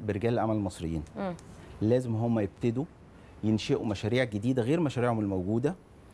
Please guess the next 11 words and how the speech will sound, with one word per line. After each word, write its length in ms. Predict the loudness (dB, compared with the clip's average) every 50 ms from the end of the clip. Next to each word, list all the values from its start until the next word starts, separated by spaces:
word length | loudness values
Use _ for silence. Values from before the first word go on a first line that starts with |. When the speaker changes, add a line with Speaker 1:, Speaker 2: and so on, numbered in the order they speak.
| -20 -20 -20 -16 -6
Speaker 1:
حضرتك 380 | -2 0 2 2 2 0 -2
في 60 | -4 -4
الفترات 440 | -4 -4 -2 -2 0 0 0 0
الأخيرة 380 | -2 -2 -4 -4 -2 0 0 0
شفتي 340 | 0 0 -2 -4 -2 -2 -2
إن 120 | 0 0
في، 320 | 0 0 2 2 2 2 2 0 0
آه، 460 | 2 2 2 2 2 2 2 2 2
مجمعات 560 | 2 2 2 2 2 4 4 2 2 0 0
صناعية 540 | -2 -2 -2 0 2 2 2 2 4 4 2
للحديد 600 | 2 0 -2 -4 -2 -2 -2 -2 0 -2 -2